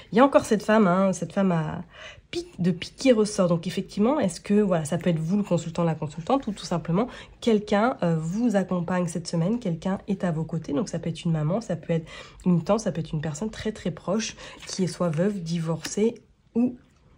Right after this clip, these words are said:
d'une cinquantaine d'années. Attention, parce qu'à nouveau, cette dame à carreaux, cette dame de carreaux, alors, est-ce que, euh, c'est peut-être quelqu'un de votre entourage qui connaît cette personne et qui va venir chez vous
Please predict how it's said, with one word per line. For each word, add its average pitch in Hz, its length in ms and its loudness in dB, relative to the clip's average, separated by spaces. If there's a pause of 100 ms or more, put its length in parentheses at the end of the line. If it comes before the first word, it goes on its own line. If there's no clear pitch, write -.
(760)
d'une 165 300 0
cinquantaine 202 640 -2
d'années. 202 400 0 (160)
Attention, 233 800 4
parce 226 160 -2
qu'à - 160 -2
nouveau, 190 260 4
cette 208 300 0
dame 220 240 4
à 220 60 2
carreaux, 202 420 0
cette 180 180 -4
dame 202 180 2
de 220 120 2
carreaux, 202 420 -2
alors, 160 200 -4 (500)
est-ce 226 180 6
que, 254 480 4 (120)
euh, 175 600 0 (540)
c'est - 160 -8
peut-être 190 340 -2
quelqu'un 220 600 0 (1040)
de 180 140 2
votre 202 180 0
entourage 208 460 2
qui 185 120 -6
connaît 202 220 4
cette 208 220 -2
personne 214 340 0
et 190 80 2
qui - 160 -6
va 180 140 2
venir 202 200 2
chez 202 220 -2
vous 196 260 -2